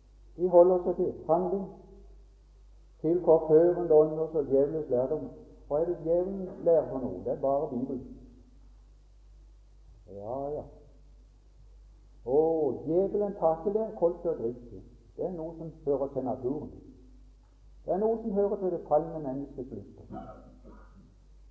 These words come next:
Nei, nei. Djevelen er ikke interessert i sånn noe. Han fikk støv og ære. Han er ikke interessert i det lave i mennesket.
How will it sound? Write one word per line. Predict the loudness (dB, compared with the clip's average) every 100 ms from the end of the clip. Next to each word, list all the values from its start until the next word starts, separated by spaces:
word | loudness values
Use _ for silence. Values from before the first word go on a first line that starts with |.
| -16
Nei, | -4 -2 -2
nei. | -4 -10 -18 -20 -6
Djevelen | 6 6 6 2
er | 0 -2
ikke | -6
interessert | -4 -4 -2 -2 -2 -6
i | -8
sånn | -8 -8
noe. | -12 -16 -20 -20 -20 -20 -20 -20 -20 -20 -20 -20 -20 -20 -20 -12 -8
Han | -2
fikk | 2 2 0 2
støv | 6 6 6
og | 4
ære. | 4 0
Han | -4
er | -6
ikke | -6 -6
interessert | -4 -4 -4 -4 -4
i | -4
det | -4
lave | -4 -4 -4
i |
mennesket. | -8 -12 -18